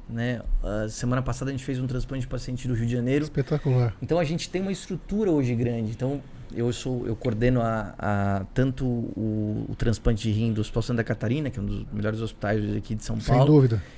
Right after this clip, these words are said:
Speaker 1: E a gente consegue fazer isso, essa, ajudar essas pessoas. Então quem tem problemas, hoje tem, a gente consegue fazer transplante renais com incompatibilidade A B O.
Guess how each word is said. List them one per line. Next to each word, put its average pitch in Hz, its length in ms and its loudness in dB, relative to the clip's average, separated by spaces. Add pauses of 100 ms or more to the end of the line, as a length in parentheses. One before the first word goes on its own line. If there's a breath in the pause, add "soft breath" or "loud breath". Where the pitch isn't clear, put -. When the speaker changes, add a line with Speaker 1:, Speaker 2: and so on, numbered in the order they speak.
(160 loud breath)
Speaker 1:
E 110 60 -2
a 101 40 0
gente 120 180 0
consegue 135 320 0
fazer 120 360 2
isso, 135 340 4
essa, - 300 -4
ajudar 110 420 6
essas 127 160 0
pessoas. 117 340 -4
Então 135 160 -4
quem 139 220 -6
tem 147 140 -2
problemas, 143 560 2 (340 loud breath)
hoje 156 240 4
tem, 170 420 0 (300)
a 95 140 -2
gente 113 160 -2
consegue 147 300 0
fazer 135 280 0
transplante 135 460 0
renais 160 340 -4
com 156 220 -2
incompatibilidade 180 760 0
A - 20 -2
B 202 180 0
O. 170 180 0